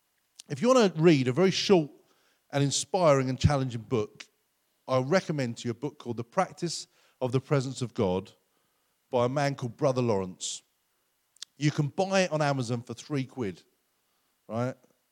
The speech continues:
How fair is that? I'm not a salesman for Amazon. I'm sure you can buy it elsewhere, right? But I'm just, right, you know, don't let that stand in the way. I'll buy it for you if you wanna read it, right? Three quid.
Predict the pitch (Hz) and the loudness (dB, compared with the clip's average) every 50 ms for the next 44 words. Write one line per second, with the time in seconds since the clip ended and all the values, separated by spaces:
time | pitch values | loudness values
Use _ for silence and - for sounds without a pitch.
0 | _ _ _ _ _ _ _ - 131 127 - 135 127 117 110 104 117 107 95 87 | _ _ _ _ _ _ _ -14 -12 -6 -2 0 0 0 0 -2 -4 -4 -4 -4
1 | - 120 156 123 104 - - 113 101 101 90 87 90 85 98 98 98 95 85 87 | -4 -4 -4 -4 -4 -2 -2 -2 -2 -2 -6 -10 -10 -6 -6 -4 -4 -6 -6 -6
2 | 95 98 107 123 123 104 98 101 90 95 101 101 101 95 - - 87 85 90 90 | -8 -6 -4 -4 -4 -4 -6 -6 -6 -6 -6 -6 -8 -10 -10 -10 -10 -8 -6 -4
3 | 104 107 110 131 135 131 127 - - - - - _ - 147 147 156 160 - 180 | -4 -4 -4 -4 -2 -4 -4 -6 -8 -14 -20 -10 _ 2 4 4 4 4 2 2
4 | 160 135 127 139 - 226 220 202 175 170 151 143 - 180 156 151 147 147 147 143 | 2 2 4 4 4 2 4 4 2 0 0 0 2 2 2 2 2 0 2 6
5 | 147 196 220 143 180 147 131 123 113 - - 131 117 110 110 113 113 110 117 110 | 8 8 8 6 6 2 2 2 -2 -4 -4 -2 -2 -2 -4 -6 -6 -4 -4 -4
6 | 107 107 110 104 101 113 107 120 131 156 170 - - - - _ _ _ - - | -4 -4 -6 -6 -8 -8 -6 -2 -2 -2 -2 -4 -8 -16 -20 _ _ _ -4 2
7 | 220 226 214 - - 165 139 - | 2 2 2 4 2 2 2 0